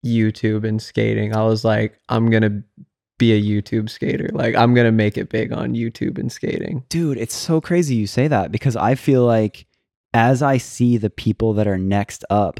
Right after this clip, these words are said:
Speaker 2: like, there's this whole world of, like, YouTube and skating, and it wasn't always like that.
Speaker 1: No, for sure, no.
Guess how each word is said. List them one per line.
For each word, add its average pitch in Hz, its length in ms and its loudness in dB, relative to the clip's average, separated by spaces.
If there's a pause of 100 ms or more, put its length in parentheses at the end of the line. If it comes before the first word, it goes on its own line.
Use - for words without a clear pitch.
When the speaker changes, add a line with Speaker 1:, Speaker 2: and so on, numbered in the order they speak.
Speaker 2:
like, 107 180 -2
there's 113 240 2
this 113 180 -4
whole 113 420 2
world 107 380 2
of, 101 160 -4
like, 98 280 0 (300)
YouTube 95 800 -2 (180)
and 90 240 -4
skating, 98 400 -2
and 92 80 -2
it 95 60 -2
wasn't 120 280 2
always 104 240 2
like 101 280 0
that. - 260 -8
Speaker 1:
No, 110 360 2
for 110 180 -4
sure, 107 280 -4
no. 107 340 -6